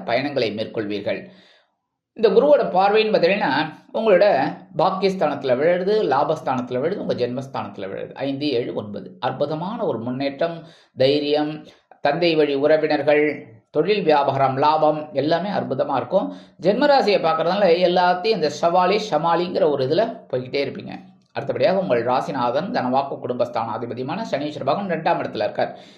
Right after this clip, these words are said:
இரண்டாம் இடம் அப்படிங்கும்போது, ஆஹ், நான் ஏற்கனவே சொன்ன மாதிரி பாதம் விஷயத்துல கொஞ்சம் கவனமா இருங்க. வெளியூர் அல்லது வெளிநாட்டு பயணங்களின் மூலம் சில திருப்பங்கள் ஏற்படும் என்றாலும் அந்த இதெல்லாம்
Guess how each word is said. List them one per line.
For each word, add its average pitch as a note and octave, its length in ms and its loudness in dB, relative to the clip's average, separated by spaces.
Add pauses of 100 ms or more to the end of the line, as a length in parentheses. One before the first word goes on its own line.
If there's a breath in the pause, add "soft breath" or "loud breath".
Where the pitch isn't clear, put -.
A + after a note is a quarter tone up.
இரண்டாம் E3 400 0
இடம் D3 260 2
அப்படிங்கும்போது, D3 640 0 (460 loud breath)
ஆஹ், E3 480 4
நான் D3+ 280 2
ஏற்கனவே D3+ 300 0
சொன்ன C#3 240 -6
மாதிரி E3 200 2 (460)
பாதம் F3+ 400 4 (300)
விஷயத்துல D#3+ 480 -2
கொஞ்சம் D3+ 380 -6
கவனமா C#3+ 340 -2
இருங்க. C3+ 200 -2 (440 loud breath)
வெளியூர் A3+ 480 4
அல்லது E3 280 6
வெளிநாட்டு G#3 600 2
பயணங்களின் C#3 540 0 (240)
மூலம் F#3 340 0 (160)
சில G3+ 340 2
திருப்பங்கள் A3 720 2
ஏற்படும் F#3+ 580 4
என்றாலும் E3+ 540 0 (420 loud breath)
அந்த D#3+ 260 0 (240)
இதெல்லாம் F3+ 360 2